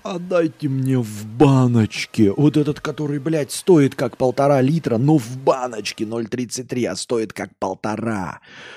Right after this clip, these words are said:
И ещё и дороже, блядь, потому что он в шаурмячной. И ты такой, и тебе такой продавец, «Вы что, не хотите зайти в ближайший Магнит или Пятёрочку?»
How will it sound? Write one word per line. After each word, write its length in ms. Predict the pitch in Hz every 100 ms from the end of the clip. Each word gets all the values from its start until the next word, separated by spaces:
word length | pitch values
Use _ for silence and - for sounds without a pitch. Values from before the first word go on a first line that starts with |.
| - - - _ _ -
И 80 |
ещё 400 | 156 156 139 -
и 120 | 180 190
дороже, 760 | 185 170 170 220 208 185 131
блядь, 300 | 135 147 135
потому 400 | - 143 147 147
что 200 | 135 -
он 120 | 139 123
в 100 | -
шаурмячной. 920 | - 147 143 143 143 127 - 101 98
И 40 |
ты 120 | -
такой, 340 | 113 117 - 98 _ _ _
и 100 | -
тебе 240 | 90 110 107
такой 200 | 104 98
продавец, 460 | 98 104 95 -
«Вы 100 | -
что, 260 | 95 - 117
не 200 | 95 92
хотите 380 | 92 92 185 151
зайти 300 | 107 104 117
в 60 |
ближайший 480 | 101 104 101 107 -
Магнит 380 | 98 98 117 147
или 100 | 104
Пятёрочку?» 680 | 95 98 151 107 - -